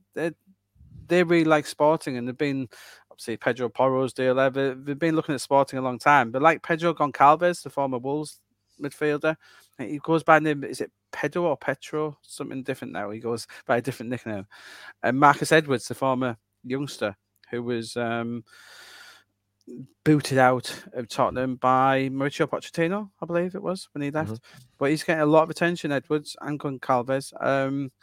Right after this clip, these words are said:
Speaker 1: and Edwards, one of the ones who you boys are watching T C apparently, West Ham. So, but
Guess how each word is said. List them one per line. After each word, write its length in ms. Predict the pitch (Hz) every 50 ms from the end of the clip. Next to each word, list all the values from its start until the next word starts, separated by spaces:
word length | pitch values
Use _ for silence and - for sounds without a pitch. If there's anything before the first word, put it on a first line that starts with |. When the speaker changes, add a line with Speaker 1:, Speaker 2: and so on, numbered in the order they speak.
| - - -
Speaker 1:
and 80 | - 151
Edwards, 300 | 165 156 151 160 143 143
one 140 | 151 160 156
of 40 |
the 60 | 156 156
ones 260 | 160 160 160 151 -
who 320 | - 160 156 156 147 131 - _ _ _ _ _ _ _ _ _ -
you 160 | 135 156 170
boys 240 | 180 214 208 190 -
are 40 | 139
watching 400 | 131 - - - 131 123 120 113
T 200 | - - 131 127
C 180 | 117 - 123 120
apparently, 460 | 117 - 127 123 123 - - 160 156 -
West 180 | - 127 - -
Ham. 240 | 139 139 147 156 143
So, 360 | - - 139 131 127 123 - - - - - - - - - _ _ _ _ _ _ _ _ _ _ - - -
but 200 | 151 143 -